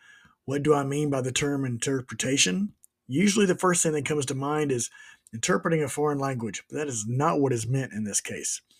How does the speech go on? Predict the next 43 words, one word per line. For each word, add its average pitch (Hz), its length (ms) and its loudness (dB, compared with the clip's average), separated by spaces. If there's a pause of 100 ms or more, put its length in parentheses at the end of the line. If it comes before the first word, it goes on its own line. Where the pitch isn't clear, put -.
(480)
Although, 127 220 -2 (960)
I - 60 -8
do 185 140 6
have 160 200 10
a 143 60 6
funny 139 240 0
story 147 340 4
about 110 240 -8
that, 107 220 -10
though. 98 220 -12 (720)
I 143 100 2
had 151 120 4
contacted 190 600 6
a 160 40 4
museum 147 600 2 (260)
inquiring 165 520 2
if 139 120 -2
they 143 160 2
had 135 200 -2
any 139 140 -4
openings 131 420 -2
for 117 160 -8
an 113 60 -6
interpreter. 123 520 0 (480)
A - 20 -20
few 127 160 -6
days 139 240 4
later, 139 380 4 (400)
I 127 60 -6
received 143 360 2
a 156 60 2
call 170 380 4
during 147 200 2
which 151 180 2
I 170 60 2
was 175 180 2
asked 131 300 -2
a 131 40 -10
few 123 120 -8
que-, - 240 -4
a - 40 -14
few 139 180 -6
questions. 165 580 -6